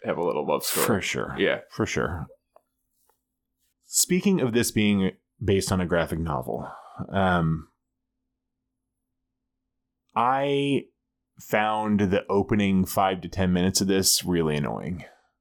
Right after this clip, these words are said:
Speaker 2: Because if I didn't know this was based off a graphic novel, which I did ahead of time, I would have known it then in a kind of useless way,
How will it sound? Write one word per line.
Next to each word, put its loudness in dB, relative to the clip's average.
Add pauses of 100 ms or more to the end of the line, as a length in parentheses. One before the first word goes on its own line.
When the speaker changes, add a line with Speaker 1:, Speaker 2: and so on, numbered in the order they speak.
(1600)
Speaker 2:
Because 2
if 0
I 0
didn't 0
know 2
this 0
was 0
based 0
off 0
a 0
graphic 0
novel, 0
which 0
I 2
did 2
ahead 0
of -2
time, -4 (960)
I 0
would 0
have -2
known 2
it 0
then 2 (240)
in 2 (120)
a 0
kind 0
of 0
useless 0
way, -4